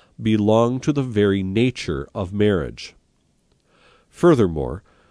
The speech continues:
the marital union of man and woman has been elevated by Christ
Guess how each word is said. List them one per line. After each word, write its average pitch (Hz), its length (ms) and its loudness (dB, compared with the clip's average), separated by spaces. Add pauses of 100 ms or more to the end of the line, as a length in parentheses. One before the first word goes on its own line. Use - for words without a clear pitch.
(240)
the 117 80 4
marital 135 540 2
union 110 420 2
of 82 180 -2
man 85 300 -2
and 82 140 -4
woman 76 360 -6
has 98 300 -6
been 104 240 -4
elevated 120 580 0
by 92 160 0
Christ - 520 -4